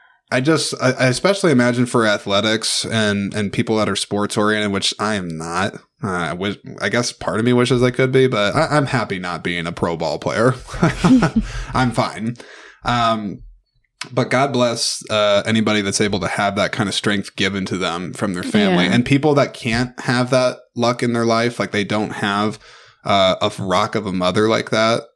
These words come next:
Speaker 1: I, I really sincerely hope they can find it from other people, 'cause I don't think it's impossible to get
Speaker 2: Or
Speaker 1: if you
Speaker 2: from
Speaker 1: don't have your
Speaker 2: themselves,
Speaker 1: mom.
Speaker 2: too.
Speaker 1: Yeah, yeah, or from themselves.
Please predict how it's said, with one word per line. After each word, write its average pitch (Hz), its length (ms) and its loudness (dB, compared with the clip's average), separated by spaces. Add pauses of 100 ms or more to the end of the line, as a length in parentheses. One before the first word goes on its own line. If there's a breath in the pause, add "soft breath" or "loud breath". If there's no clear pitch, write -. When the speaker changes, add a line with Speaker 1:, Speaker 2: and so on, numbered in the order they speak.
(180)
Speaker 1:
I, 101 420 0
I 101 100 -2
really 110 380 2
sincerely 107 480 2
hope 104 220 -2
they 104 120 0
can 98 140 -6
find 98 380 -2
it 90 180 -2
from 95 180 -4
other 85 180 -4
people, - 460 -4
'cause - 160 0
I 135 60 4
don't 196 160 4
think 190 160 0
it's 156 120 0
impossible 117 640 0
to 123 100 0
get 127 200 2
Speaker 2:
Or - 60 2
Speaker 1:
if - 80 -4
you - 80 0
Speaker 2:
from 508 100 0
Speaker 1:
don't 117 240 2
have - 240 2
your 254 100 4
Speaker 2:
themselves, - 40 0
Speaker 1:
mom. 262 180 2
Speaker 2:
too. 220 400 2 (100)
Speaker 1:
Yeah, 202 360 2 (200)
yeah, 175 220 4
or 170 160 2
from 180 220 0
themselves. 123 560 2